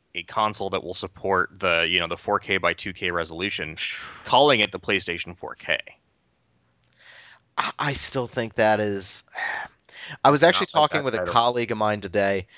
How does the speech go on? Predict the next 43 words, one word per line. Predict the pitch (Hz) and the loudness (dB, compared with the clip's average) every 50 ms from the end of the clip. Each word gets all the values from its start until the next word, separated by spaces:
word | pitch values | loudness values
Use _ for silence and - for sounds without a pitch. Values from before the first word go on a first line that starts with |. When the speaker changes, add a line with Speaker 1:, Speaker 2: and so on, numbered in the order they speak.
| - - _ _ _ _ _ _ - - - _ - | -20 -20 _ _ _ _ _ _ -10 -10 0 _ 6
Speaker 2:
I | 131 139 | 6 6
st-, | 139 - - - - - - - | 6 4 2 2 0 -2 2 4
I, | 131 131 - - | 4 4 6 6
I | 135 135 | 4 4
definitely | 135 123 - 147 151 - - 190 185 175 160 | 4 4 4 4 4 4 2 0 2 2 2
agree | 139 - 135 135 131 | 0 0 -2 0 2
that | 120 123 107 - | 2 2 0 0
technology | - 131 120 - 113 110 117 120 113 120 | 0 -2 0 2 4 4 4 2 0 -2
moves | 120 117 120 117 113 107 - - | -4 -4 -4 -4 -4 -4 -8 -10
incredibly | - 117 117 110 - - - 120 120 117 117 123 | -10 -10 -12 -10 -4 0 2 2 2 2 0 -2
fast, | 117 - - 107 101 101 98 98 101 - - | -2 0 2 4 6 6 6 4 2 0 -4
and | - 110 110 107 101 104 | -6 -8 -8 -6 -2 0
I | 104 113 | 2 2
remember | 110 110 113 113 117 120 117 127 | 2 0 0 0 2 2 2 2
when | 120 110 113 107 - | 2 2 0 0 -2
H | 113 113 107 - | -4 -4 -4 -4
D | - 120 110 | -4 -4 -4
T | 104 - 107 107 | -6 -6 -6 -6
Vs | 101 104 104 104 101 - | -4 -4 -4 -4 -4 -4
were | - 104 | -2 -2
six | - - - 120 107 - - | 0 2 2 2 2 0 2
thousand | - 117 110 107 104 101 110 110 107 | 4 6 8 8 6 4 2 0 2
dollars | 107 101 95 92 95 95 95 98 101 | 4 6 6 6 4 2 0 -4 -2
and | 104 107 | -2 0
they | 113 117 | -2 0
came | - - 113 104 101 98 | -2 -4 -4 -4 -2 0
down | 104 98 92 92 92 | 0 0 0 0 0
super | - - - - 160 151 139 113 | 0 0 2 0 0 0 -2 0
fast. | - 110 95 92 95 - - - - - - - - - _ | 2 4 4 4 4 0 -6 -14 -14 -14 -12 -14 -14 0 _
But | - 131 | 8 8
I | 131 131 | 8 8
think | - - 175 208 - - | 6 2 0 0 0 2
we're, | 220 196 175 | 2 2 2
we're | - 139 131 123 | 0 -2 -4 -4
kinda | - - - 196 208 254 | -4 -2 -2 0 0 0
hitting | 214 196 214 202 185 | 0 2 2 2 2
a | 147 | 0
barrier | 110 92 117 117 139 160 156 143 135 | 0 2 4 4 6 6 4 4 2
right | 123 117 113 113 87 | 4 6 4 4 4
now | 117 117 113 110 | 4 4 4 4
with | 107 104 | 4 2
how | - - 120 120 | 4 4 4 4
quickly | - - - - - - - 139 127 117 110 104 - | 2 -2 -4 -4 -4 -2 0 0 0 0 0 -4 -8